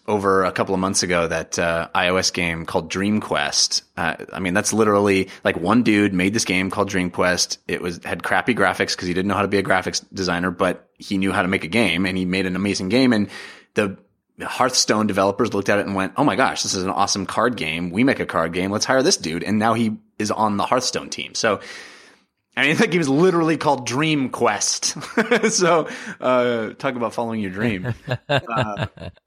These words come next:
Speaker 1: I think that's how, I think that's more, more likely how it works now. So, uh,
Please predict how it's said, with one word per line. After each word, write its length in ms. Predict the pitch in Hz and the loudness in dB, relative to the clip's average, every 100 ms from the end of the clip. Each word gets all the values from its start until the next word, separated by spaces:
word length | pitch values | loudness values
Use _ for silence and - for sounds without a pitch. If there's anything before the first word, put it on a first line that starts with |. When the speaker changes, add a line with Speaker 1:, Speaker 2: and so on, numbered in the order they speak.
| - - 127 | -16 -4 0
Speaker 1:
I 100 | 151 | 2
think 160 | 160 | 2
that's 160 | 143 - | 2 2
how, 160 | 117 - | 2 2
I 80 | |
think 220 | 135 165 127 | 0 2 2
that's 200 | 117 120 | 2 2
more, 220 | 104 101 87 | 2 2 0
more 220 | 101 98 | 0 2
likely 320 | 92 90 90 | 2 0 -2
how 160 | 87 78 | -2 -4
it 60 | |
works 220 | 85 87 | -6 -8
now. 220 | 85 73 73 | -8 -8 -10
So, 260 | - 90 - _ _ _ - | -10 -12 -14 _ _ _ -16
uh, 160 | 139 | -16